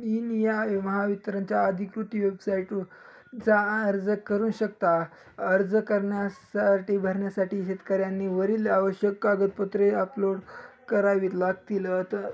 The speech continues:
तांत्रिक तपासणी नंतर अर्जाची मान्यता दिली जाईल आणि नंतर सौर पंप बसवण्याची प्रक्रिया दिली जाईल. ही वेबसाईटची लिंक आपल्या बायोमध्ये दिली जाईल. आणि लागणारे डॉक्युमेंट सांगतो,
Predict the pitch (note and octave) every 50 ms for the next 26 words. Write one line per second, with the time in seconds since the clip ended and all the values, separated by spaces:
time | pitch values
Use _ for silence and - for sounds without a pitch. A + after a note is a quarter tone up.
0 | D3 - - - F#3 F#3 F#3 F#3 - G3+ G#3 A3 G#3+ - - G#3 G3 - G#3 F#3
1 | - - A#3+ G3+ G3 G#3 G#3+ A3 G#3+ G#3+ C4 G#3 F#3+ F#3+ F#3 F3+ - - A#3 A3+
2 | A3 G3+ - - - - - - _ - - G3+ G3 F#3+ F#3+ F#3+ F#3 F#3 F#3 F#3
3 | F#3 G3+ G#3 G3 F#3+ F#3+ F#3+ F#3+ F#3+ - F#3+ F3+ F3+ - - G3+ F#3+ G3+ G3 F#3
4 | F#3+ F3+ F#3 F3+ F3+ F3 E3+ F3+ F#3+ F#3+ F3+ E3+ E3+ F3 F#3 G3 G3 - - A3+
5 | G3+ F#3+ - - A3 G#3+ G#3 G#3+ A3+ G#3 G3 G3 G3+ G3+ G3+ G3+ G3 F#3+ G3+ G3
6 | F3+ F#3 F#3 F3+ F3+ F3+ F#3 F#3+ F#3 F#3 - G#3 G3 G3 G3 F#3 F3 F3+ - -
7 | F#3+ F3+ F3+ G3 G#3 G#3 G3+ G3 F#3+ F3 E3 E3+ F3 F3+ F#3 F#3+ F3+ - - G#3
8 | G3 F#3+ F#3+ - - A3 F#3+ F3+ G3+ G3+ G3+ F#3+ G#3 G3 F#3+ F#3+ G3 F#3 F3 F#3
9 | F#3 G3 G3 G3 G3 G3+ F#3+ F3 F3+ G3 G3 G3+ G3 G#3 G#3+ A#3 A#3 A#3 - -
10 | - - - - - - F3 F3+ F#3 F#3+ F#3 F3 F3 F#3 G3+ G3+ G3 F#3+ F3+ F3+
11 | F#3+ F#3+ - G3+ F#3 F#3+ F#3+ F3 - F#3 F3+ F3 F3 E3+ D#3+ D#3+